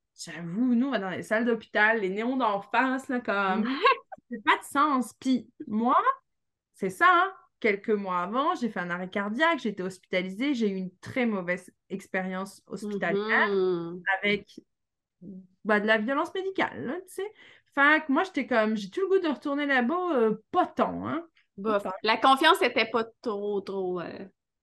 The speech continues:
Speaker 1: Non, euh, non, puis j-, j'avais eu d'autres mauvaises expériences déjà par, par le passé.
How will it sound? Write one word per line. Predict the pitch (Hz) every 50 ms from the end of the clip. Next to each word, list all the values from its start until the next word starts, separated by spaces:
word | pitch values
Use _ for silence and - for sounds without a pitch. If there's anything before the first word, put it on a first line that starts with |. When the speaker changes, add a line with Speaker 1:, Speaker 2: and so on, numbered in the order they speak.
| _ _ _
Speaker 1:
Non, | 202 226 240 247 254 269 277 285 302 311 320 330 330 320 320
euh, | 294 233 220 220 214 214 214 208 208 214 220
non, | 226 240 262 277 294 311 302 302 294
puis | - - 240 220 208
j-, | 180 - - - 170 170 - _ - - -
j'avais | - 240 220 233 247
eu | 233
d'autres | 202 196 233 233 226 -
mauvaises | 214 196 196 190 190
expériences | 190 190 - 196 185 185 190 185
déjà | 190 185 180 196 190
par, | - 190 185 180 170 170
par | - 190 185
le | 180
passé. | - 196 190 185 - - 285